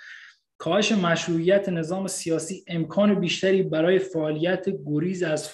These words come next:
مرکز فراهم می‌نماید و بدین ترتیب یکپارچگی اجتماعی، فرهنگی،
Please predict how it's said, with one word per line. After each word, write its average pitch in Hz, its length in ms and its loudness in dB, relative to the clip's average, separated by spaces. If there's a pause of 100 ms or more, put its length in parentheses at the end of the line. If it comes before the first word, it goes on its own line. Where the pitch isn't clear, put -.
(100)
مرکز 151 520 -2
فراهم 165 440 0
می‌نماید 127 560 -2
و 143 80 -4
بدین 160 400 2
ترتیب 196 520 -2 (440)
یکپارچگی 165 840 0
اجتماعی، 156 800 0
فرهنگی، 151 760 -2